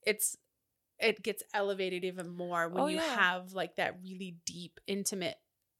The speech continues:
Speaker 1: connection
Speaker 2: A
Speaker 1: on a
Speaker 2: bond with
Speaker 1: heart
Speaker 2: someone, yeah,
Speaker 1: level
Speaker 2: mm-hmm.
Speaker 1: first.
Speaker 2: Mm-hmm.
Speaker 1: It's really easy to cross
Speaker 2: Yeah.
Speaker 1: that boundary when
Speaker 2: Yeah.
Speaker 1: you're like, "No, like, this is my person and
Speaker 2: Yeah.
Speaker 1: I love you and
Speaker 2: Yeah, the added
Speaker 1: you're
Speaker 2: layer of
Speaker 1: important,"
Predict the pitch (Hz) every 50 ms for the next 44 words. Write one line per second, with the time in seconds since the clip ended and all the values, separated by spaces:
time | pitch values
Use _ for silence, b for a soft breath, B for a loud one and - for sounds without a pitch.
0 | _ _ _ _ _ _ _ - - - - 226 202 202 190 190 196 - - 202
1 | 190 185 175 156 - 208 196 202 190 185 - - 214 196 190 185 220 220 208 202
2 | 233 254 262 233 226 226 214 220 233 226 151 160 196 320 392 403 - - - -
3 | 240 240 233 233 220 220 220 233 _ _ _ _ _ _ _ _ _ _ _ _
4 | - - 208 190 196 185 202 220 233 220 208 196 131 190 190 190 180 185 180 160
5 | 139 147 175 185 185 _ _ _ _ - - 196 240 220 220 175 170 - - 185
6 | 180 185 - 185 180 180 185 190 - 185 185 180 95 95 - - 190 190 185 180
7 | 185 185 180 - - - - 226 254 247 196 131 180 160 - _ - 208 196 -
8 | 190 190 202 190 185 185 - 254 262 - - 196 - - - - - 190 190 202
9 | 247 262 262 233 214 - 190 190 233 277 233 233 202 185 180 190 - - 190 190
10 | 190 190 190 196 185 _ _ _ _ _ _ _ _ _ _ _ _ _ _ _
11 | _ _ _ _ _ - _ - - 285 294 269 247 233 - 208 220 226 220 208
12 | 202 - 240 233 - - - 220 233 220 233 226 220 214 - - - -